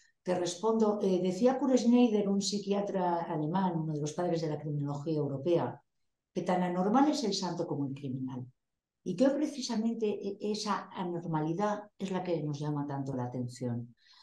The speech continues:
Eh, un proverbio chino dice: "Ningún grillo pesa cincuenta kilos más que otro". En realidad somos seres muy parecidos, emociones como la ira, la venganza, los celos, la envidia, que mueven a muchos homicidas, eh,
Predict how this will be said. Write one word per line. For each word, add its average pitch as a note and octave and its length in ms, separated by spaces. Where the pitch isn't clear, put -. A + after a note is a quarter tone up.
Eh, - 460
un G#3 120
proverbio B3 460
chino A3+ 280
dice: A3+ 260
"Ningún G#3 260
grillo F3 300
pesa E3 240
cincuenta D3 420
kilos B2 300
más A#2+ 200
que B2+ 140
otro". D#3+ 340
En C#3+ 120
realidad C3+ 320
somos E3 340
seres E3+ 280
muy D#3 140
parecidos, C#3 680
emociones D3+ 500
como D#3+ 240
la C3+ 160
ira, E3 300
la C3+ 120
venganza, B2 580
los A#2 240
celos, B2+ 400
la A2+ 80
envidia, C#3+ 520
que D#3+ 100
mueven E3 360
a C3 60
muchos D3 340
homicidas, F3 720
eh, - 280